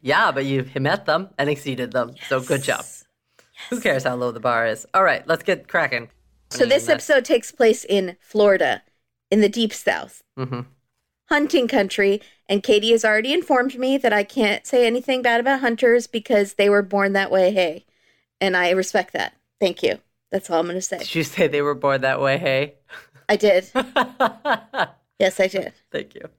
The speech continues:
Speaker 2: It is the year two thousand. Mike Williams went duck hunting in the early morning. It was his wedding anniversary, and they were going celebrating that night. But he never came back. His wife, Denise,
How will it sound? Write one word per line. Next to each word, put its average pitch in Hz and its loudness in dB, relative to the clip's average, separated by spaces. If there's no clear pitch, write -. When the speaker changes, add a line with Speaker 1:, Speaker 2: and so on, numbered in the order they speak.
Speaker 2:
It 269 4
is 254 0
the 269 0
year 262 2
two 285 -4
thousand. 247 0
Mike 220 0
Williams 233 4
went 196 2
duck 226 0
hunting 180 -2
in 190 -4
the 190 0
early 196 2
morning. 180 -2
It 226 4
was 214 4
his 208 -10
wedding 262 0
anniversary, 180 -2
and 196 -2
they 185 6
were 185 4
going 190 2
celebrating 185 2
that 165 -4
night. 175 0
But 214 2
he 226 -2
never 214 2
came 214 0
back. - -8
His 202 2
wife, 214 0
Denise, 240 -2